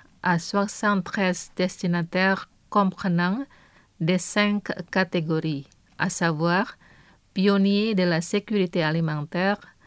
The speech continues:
parties prenantes de la sécurité alimentaire,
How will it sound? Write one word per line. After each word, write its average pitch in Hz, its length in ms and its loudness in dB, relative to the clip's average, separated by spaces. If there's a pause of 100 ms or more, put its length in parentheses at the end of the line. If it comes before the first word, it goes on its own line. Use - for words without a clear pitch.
(420)
parties 175 440 2
prenantes 180 640 2 (220)
de 180 80 2
la 160 160 4
sécurité 190 640 0
alimentaire, 160 840 -2